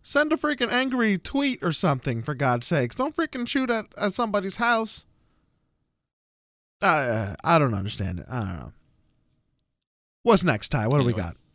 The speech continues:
Speaker 1: got?
Speaker 2: Uh, n-, next is a quick one. Uh, just because I brought it up last week, and this is a story that I'm gonna follow, whether you like it or not. Uh, but
Speaker 1: <laughs>
Speaker 2: T H Q Nordic, if you remember, picked up Kingdoms of Amalur, the I P, last week.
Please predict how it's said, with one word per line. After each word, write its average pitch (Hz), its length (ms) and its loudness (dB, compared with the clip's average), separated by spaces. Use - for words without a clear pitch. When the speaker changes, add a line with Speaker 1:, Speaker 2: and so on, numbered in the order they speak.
Speaker 1:
got? 135 340 4
Speaker 2:
Uh, 180 40 0
n-, 156 180 -4
next 202 240 4
is 156 140 0
a 135 40 -2
quick 156 240 2
one. 165 260 -2
Uh, 107 920 0
just 127 180 -4
because 117 560 2
I 110 100 2
brought 110 260 4
it 110 100 0
up 101 120 -2
last 104 300 0
week, 104 240 -2
and 98 240 -4
this 101 240 -2
is 98 140 -6
a 98 60 -4
story 101 260 0
that 98 100 0
I'm 101 80 -2
gonna 98 140 -4
follow, 127 320 2
whether 127 220 0
you 131 160 -6
like 135 220 -6
it 143 80 -8
or 147 60 -4
not. 110 320 -6
Uh, 117 260 4
but 123 200 0
Speaker 1:
<laughs> - 0 -
Speaker 2:
T 170 160 2
H 147 160 2
Q 147 160 0
Nordic, 135 340 0
if 120 100 -8
you 135 120 0
remember, 123 280 0
picked 127 280 -2
up 113 160 2
Kingdoms 117 500 -2
of 104 160 -6
Amalur, 104 420 -2
the 98 160 -6
I 95 220 -2
P, 104 260 -6
last 95 380 -4
week. 101 320 -6